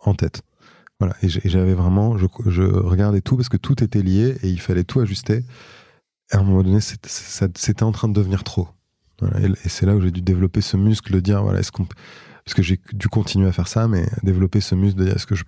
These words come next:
on peut réduire le bruit pour mieux, euh,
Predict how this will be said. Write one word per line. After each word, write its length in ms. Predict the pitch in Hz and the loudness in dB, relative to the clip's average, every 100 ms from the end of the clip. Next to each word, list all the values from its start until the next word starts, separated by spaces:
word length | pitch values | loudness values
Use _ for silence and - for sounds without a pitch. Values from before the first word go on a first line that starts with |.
| - | -4
on 100 | 92 | 0
peut 140 | 107 | 2
réduire 380 | 90 98 98 104 | 2 2 2 2
le 80 | 95 | 2
bruit 360 | 95 98 117 123 - - - - _ _ _ | 2 2 0 -4 -14 -20 -20 -20 _ _ _
pour 180 | - 92 | 0 0
mieux, 540 | 98 101 110 113 107 | 2 2 4 2 2
euh, 320 | 92 92 90 | 0 -2 -2